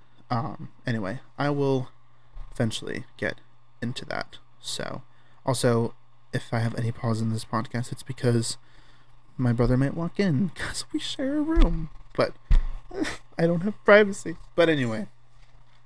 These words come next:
we're gonna see what happens. So, guys, basically, me and Faith had this whole idea to start a podcast. I mean, uh,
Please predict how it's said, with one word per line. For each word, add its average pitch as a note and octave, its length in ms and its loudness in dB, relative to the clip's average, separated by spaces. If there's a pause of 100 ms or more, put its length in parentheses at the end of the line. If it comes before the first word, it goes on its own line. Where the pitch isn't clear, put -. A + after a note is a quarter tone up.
(180)
we're G3 120 8
gonna E3 140 8
see C#3+ 120 6
what A#2 60 10
happens. G#2+ 340 0 (380)
So, E3+ 500 6 (220)
guys, A2+ 340 4
basically, A#2+ 540 2 (480)
me G#3 160 6
and A3 140 8
Faith A2+ 460 4 (200)
had A#2 460 0 (1120)
this - 160 0
whole A3 260 6
idea C3+ 220 8
to A2+ 80 4
start - 180 0
a - 20 -2
podcast. - 640 -2
I D#3 40 4
mean, E3 180 4 (140)
uh, D#3 100 2